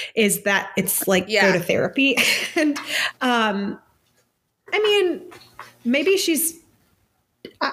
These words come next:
Speaker 1: I don't know. I think that might just be assuming something
Speaker 2: Mm-hmm.
Speaker 1: about her, that she's, like, really into
Speaker 2: Well,
Speaker 1: this. And I mean, maybe, I guess maybe she is if
Speaker 2: yeah.
Speaker 1: she's writing it
Speaker 2: I
Speaker 1: down
Speaker 2: mean,
Speaker 1: and publishing the
Speaker 2: the
Speaker 1: books,
Speaker 2: reviews
Speaker 1: but
Speaker 2: that I saw that were good, like the fives and the fours,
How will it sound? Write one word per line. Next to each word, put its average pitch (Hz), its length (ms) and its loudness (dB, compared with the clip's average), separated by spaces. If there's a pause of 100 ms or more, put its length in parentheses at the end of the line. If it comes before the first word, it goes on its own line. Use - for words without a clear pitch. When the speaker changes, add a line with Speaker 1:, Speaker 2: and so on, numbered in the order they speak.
(120)
Speaker 1:
I 294 60 2
don't 240 140 2
know. 214 120 2
I 240 60 2
think 254 200 -2
that 226 140 2
might 214 180 0
just 208 220 -2
be 202 400 0 (340)
assuming 226 460 0
something 240 340 2
Speaker 2:
Mm-hmm. 226 100 2
Speaker 1:
about 233 200 2
her, 262 180 2
that 220 180 0
she's, 202 280 0
like, 185 340 0 (680)
really 214 380 2
into 226 240 2
Speaker 2:
Well, 330 120 4
Speaker 1:
this. - 180 -2
And 190 100 2
I 190 60 4
mean, 190 160 2
maybe, 190 340 2
I 185 100 0
guess 175 400 0
maybe 190 240 2
she - 140 0
is 185 120 4
if 226 60 2
Speaker 2:
yeah. 208 80 4
Speaker 1:
she's 180 100 2
writing 185 200 2
it 254 40 4
Speaker 2:
I 285 40 4
Speaker 1:
down - 100 4
Speaker 2:
mean, - 60 4
Speaker 1:
and - 80 0
publishing 180 340 0
the 175 60 2
Speaker 2:
the - 60 6
Speaker 1:
books, 240 180 4
Speaker 2:
reviews 277 160 2
Speaker 1:
but - 60 4
Speaker 2:
that 339 80 2
I 294 80 4
saw 233 240 0
that 220 180 -2
were 196 100 -4
good, 190 320 2
like 175 180 -4
the 185 80 -2
fives 208 400 0
and 185 100 -8
the 170 40 -8
fours, 196 680 0